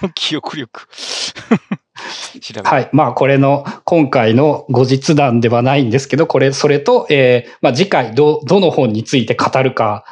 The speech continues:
Speaker 2: の打ち合わせ。
Speaker 1: はい。
Speaker 2: ということで。
Speaker 1: で、次の本なんですけども、まあ、前回あげようと思った記憶のデザインっていう本があって、それはもう前回触れたんで、まあ、省略しますけど、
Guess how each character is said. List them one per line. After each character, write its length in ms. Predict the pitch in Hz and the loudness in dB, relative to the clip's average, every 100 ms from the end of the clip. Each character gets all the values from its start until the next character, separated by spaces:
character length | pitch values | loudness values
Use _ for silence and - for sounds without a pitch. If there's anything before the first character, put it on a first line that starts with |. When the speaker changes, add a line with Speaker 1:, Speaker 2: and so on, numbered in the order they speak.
| - | 0
Speaker 2:
の 180 | 208 | 0
打 120 | 208 120 | 0 -2
ち 180 | - | 0
合 60 | 117 | 2
わ 100 | 110 | 0
せ。 320 | - 98 - - | 0 -4 -4 -8
Speaker 1:
は 120 | 147 | -8
い。 160 | 120 _ _ _ _ - | -8 _ _ _ _ -2
Speaker 2:
と 120 | 151 | 2
い 100 | 143 | 2
う 60 | 139 | 2
こ 120 | 147 | 0
と 140 | 127 | 0
で。 240 | 113 104 - - - _ _ _ _ | 2 2 0 -20 -20 _ _ _ _
Speaker 1:
で、 560 | 151 143 135 139 143 147 | -14 -12 -14 -16 -20 -20
次 400 | - 170 123 175 | -18 -18 -18 -14
の 180 | 180 175 | -12 -12
本 480 | - 185 196 196 190 | -8 -6 -4 -6 -6
な 160 | 180 | -6
ん 240 | 175 175 170 | -6 -12 -8
で 120 | 170 | -8
す 140 | - | -8
け 120 | - | -10
ど 100 | 151 | -6
も、 220 | 156 160 165 | -4 -2 0
ま 280 | 180 175 | 2 2
あ、 60 | 151 | 2
前 360 | 185 226 214 185 _ _ _ _ | 0 -2 -4 -6 _ _ _ _
回 720 | 147 139 127 123 123 120 117 | 0 0 0 -4 -8 -8 -4
あ 140 | 120 143 | -2 -2
げ 140 | 139 | -2
よ 180 | 151 139 | -2 -2
う 60 | 123 | -2
と 80 | |
思 160 | 123 120 | -4 -4
っ 40 | |
た 160 | 113 123 | -6 -12
記 200 | - 151 | -8 -6
憶 260 | 151 160 185 | -6 -6 -4
の 160 | 190 | -4
デ 140 | 156 147 | -2 0
ザ 160 | 160 | 0
イ 80 | 156 | -2
ン 60 | 120 | -6
っ 20 | |
て 100 | 127 | -6
い 40 | |
う 20 | |
本 200 | 120 120 | -2 -2
が 120 | 110 95 | 0 0
あ 60 | |
っ 40 | 95 | -2
て、 340 | - 135 117 | -4 -2 -2
そ 100 | 156 | -2
れ 60 | 156 | -2
は 40 | |
も 120 | 151 | -2
う 20 | 147 | -2
前 160 | 143 | -2
回 100 | 127 | -2
触 120 | 104 | -4
れ 100 | 107 | -6
た 120 | 101 98 | -4 -6
ん 100 | 95 | -6
で、 160 | 92 | -10
ま 340 | - 98 - - | -10 -14 -14 -16
あ、 40 | - | -14
省 220 | - 117 | -12 -10
略 180 | 110 - | -10 -10
し 140 | - | -8
ま 120 | 117 | -8
す 80 | - | -8
け 120 | 107 | -10
ど、 320 | 120 117 98 | -6 -6 -8